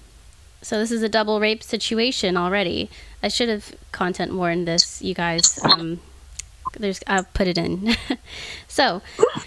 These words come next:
she was born to a slave mother, Elizabeth Hemings, who was also enslaved. Um, she was kept on the Virginia pa-,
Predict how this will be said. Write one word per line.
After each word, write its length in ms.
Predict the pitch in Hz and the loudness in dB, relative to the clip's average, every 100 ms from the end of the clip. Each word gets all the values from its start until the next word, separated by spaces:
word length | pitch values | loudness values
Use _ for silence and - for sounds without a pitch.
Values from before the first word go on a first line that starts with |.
| - | -8
she 560 | - - - 311 339 359 | 0 2 4 6 6 4
was 220 | 339 269 | 4 2
born 460 | - 226 214 202 202 | 4 4 4 2 0
to 200 | - 196 | 0 2
a 120 | 180 | 0
slave 560 | - - 226 226 233 214 | -2 0 2 4 2 2
mother, 480 | 190 170 185 196 | 2 2 2 4
Elizabeth 520 | 185 196 208 240 196 - | 4 4 2 2 -2 0
Hemings, 580 | 165 170 160 165 196 | 2 2 2 0 0
who 100 | - | 0
was 120 | 185 190 | 0 0
also 640 | 185 190 - 180 180 180 | -2 -2 0 2 2 2
enslaved. 800 | 202 214 - - - 202 - - - - - - - - - | 0 -2 -2 0 -2 -2 -8 -10 -12 -18 -20 -20 -20 -20 -4
Um, 340 | 196 170 170 - | 0 0 0 0
she 120 | 214 | 0
was 100 | 202 | 0
kept 280 | 302 294 302 | 0 2 2
on 140 | 262 | 2
the 60 | 226 | 2
Virginia 440 | 208 214 208 220 | 2 2 2 2
pa-, 160 | 233 | 0